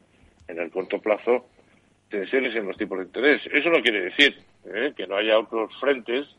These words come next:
de preocupación en esas tasas de precios, sobre todo en esos efectos de segunda ronda, en la medida en que la persistencia, el enquistamiento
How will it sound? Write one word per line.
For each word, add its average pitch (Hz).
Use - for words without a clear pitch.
de 101
preocupación 95
en 95
esas 98
tasas 98
de 87
precios, 131
sobre 95
todo 147
en 117
esos 143
efectos 131
de -
segunda 110
ronda, 139
en 85
la 80
medida 95
en 117
que 110
la 104
persistencia, 117
el 110
enquistamiento 113